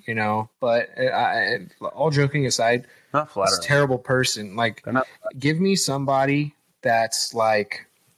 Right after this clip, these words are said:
Speaker 1: that looks like Matthew McConaughey, but is transitioning to a woman, and I'd be like, "Dude, we gotta listen to the guy with the abs." That, <laughs> you know what I mean?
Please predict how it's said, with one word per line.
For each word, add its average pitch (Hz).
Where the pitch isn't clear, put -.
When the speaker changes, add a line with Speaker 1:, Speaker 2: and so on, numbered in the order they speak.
Speaker 1:
that 113
looks 123
like 113
Matthew 120
McConaughey, 123
but 127
is 123
transitioning 120
to 127
a 113
woman, 131
and 120
I'd 117
be 120
like, 107
"Dude, 117
we 131
gotta 147
listen 147
to 147
the 131
guy 123
with 127
the -
abs." 180
That, 131
<laughs> -
you 180
know 165
what 180
I 170
mean? 165